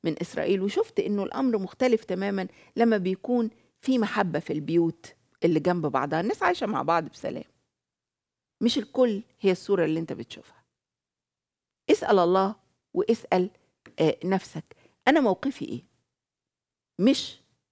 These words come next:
قيادة القطيع إيه؟ الخروج عن القطيع والمألوف دايما، آه، آه، يعني، آه، آه، بيسبب مشاكل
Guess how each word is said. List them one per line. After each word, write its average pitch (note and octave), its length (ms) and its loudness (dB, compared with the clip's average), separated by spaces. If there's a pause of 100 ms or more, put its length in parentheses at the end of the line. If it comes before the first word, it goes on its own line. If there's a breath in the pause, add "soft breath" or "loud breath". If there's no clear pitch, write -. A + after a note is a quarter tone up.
(140)
قيادة F3+ 380 0
القطيع - 440 -10 (120)
إيه؟ D#3 80 -18 (2000 loud breath)
الخروج B3+ 420 0
عن F3+ 160 0
القطيع A3 680 -2 (100)
والمألوف E3+ 840 -4 (300)
دايما، G3 540 4 (180)
آه، C#3+ 440 0
آه، C3+ 340 -4
يعني، C#3+ 500 0 (140)
آه، - 460 -8 (100)
آه، C2 180 -10 (840 soft breath)
بيسبب F3 560 4
مشاكل - 580 -6